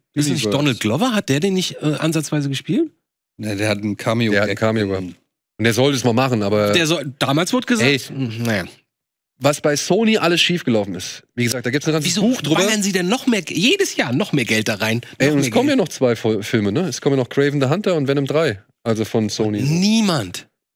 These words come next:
Speaker 3: Ich weiß
Speaker 1: Niemand
Speaker 3: nicht.
Speaker 1: will
Speaker 3: Also
Speaker 1: das
Speaker 3: ich glaub,
Speaker 1: sehen.
Speaker 3: Venom wird noch einigermaßen geguckt. Bei Craven bin ich gespannt. Ich glaub, der hier wird ein richtiger,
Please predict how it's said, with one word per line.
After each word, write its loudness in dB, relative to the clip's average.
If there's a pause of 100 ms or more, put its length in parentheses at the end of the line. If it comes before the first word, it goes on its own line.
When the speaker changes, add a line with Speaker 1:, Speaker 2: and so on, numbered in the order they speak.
(120)
Speaker 3:
Ich 0
weiß 4
Speaker 1:
Niemand 0
Speaker 3:
nicht. 0
Speaker 1:
will 2
Speaker 3:
Also 4
Speaker 1:
das 0
Speaker 3:
ich -8
glaub, 4
Speaker 1:
sehen. -4
Speaker 3:
Venom 4
wird 2
noch 2
einigermaßen 2
geguckt. -2
Bei 2
Craven 0
bin 0
ich -2
gespannt. 0 (300)
Ich -2
glaub, 0
der 2
hier 2
wird 0
ein 0
richtiger, 0